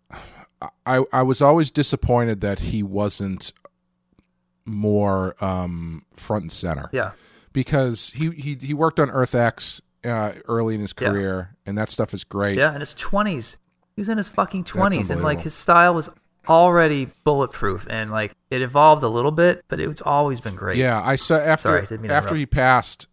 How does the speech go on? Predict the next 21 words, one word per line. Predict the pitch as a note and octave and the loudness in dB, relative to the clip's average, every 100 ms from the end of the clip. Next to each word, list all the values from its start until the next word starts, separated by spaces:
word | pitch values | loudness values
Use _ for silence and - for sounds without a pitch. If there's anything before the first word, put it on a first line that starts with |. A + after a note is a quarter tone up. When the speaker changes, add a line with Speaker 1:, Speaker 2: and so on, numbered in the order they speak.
| B2 | -4
Speaker 1:
um, | A2+ G#2 G2 - | -4 -4 -8 -8
I | |
saw | A2 - B2 A2+ G#2+ G#2 | -8 -2 0 2 0 -4
Walt | G#2 A2+ A2 | -2 -2 -2
Simonson | - A2 A2+ G#2+ G#2 F2+ | -4 -4 -4 -8 -10 -10
put | - G2+ | -8 -8
up | F#2+ | -8
a, | F#2+ F2+ | -8 -10
a | G2+ F#2 _ _ _ _ | -12 -14 _ _ _ _
post | - G#2 - | -6 -6 -6
on | F#2 | -10
Facebook, | - G#2 G#2 G2+ F2+ | -8 -8 -6 -8 -8
I | F2 | -10
think, | - F#2 E2+ | -10 -10 -12
'cause | - F#2 - | -12 -10 -8
he | G2+ F#2+ F2+ - | -8 -8 -10 -10
actually | G2 - F2 | -10 -10 -8
taught | - A2 G#2 _ _ | -2 -2 -2 _ _
J | - F#2+ | -8 -6
P | - F#2+ F2 | -6 -8 -8
at | E2 E2+ | -6 -6